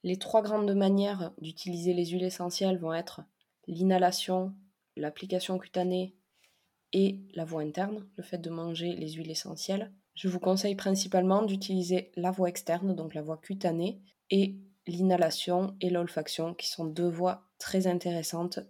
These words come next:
et beaucoup plus faciles à utiliser. Il existe des restrictions à utiliser les huiles essentielles, notamment l'état de santé, l'âge de la personne,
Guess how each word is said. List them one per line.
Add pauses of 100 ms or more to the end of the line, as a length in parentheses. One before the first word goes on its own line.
et
beaucoup
plus
faciles
à
utiliser. (420)
Il
existe
des
restrictions
à
utiliser (180)
les
huiles
essentielles, (400)
notamment (280)
l'état
de
santé, (140)
l'âge (180)
de
la
personne,